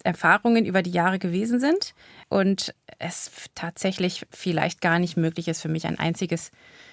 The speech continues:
Konzert oder eine einzige Begegnung jetzt herausnehmen zu können. Ach, ich erinnere mich an so viele schöne Dinge. Es können auch manchmal wirklich Details gewesen sein. Zum Beispiel, also ich fange jetzt einfach mal an mit, ähm, einem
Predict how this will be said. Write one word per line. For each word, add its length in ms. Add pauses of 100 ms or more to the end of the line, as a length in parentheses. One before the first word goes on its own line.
(140)
Konzert 480
oder 180
eine 240
einzige 440
Begegnung 600
jetzt 420 (300)
herausnehmen 840
zu 200
können. 540 (420)
Ach, 200
ich 120
erinnere 280
mich 200
an 160
so 200
viele 340
schöne 300
Dinge. 220
Es 100
können 200
auch 80
manchmal 320
wirklich 220
Details 500
gewesen 420
sein. 300
Zum 140
Beispiel, 380 (360)
also 320
ich 120
fange 180
jetzt 100
einfach 260
mal 120
an 180
mit, 200 (440)
ähm, 280
einem 480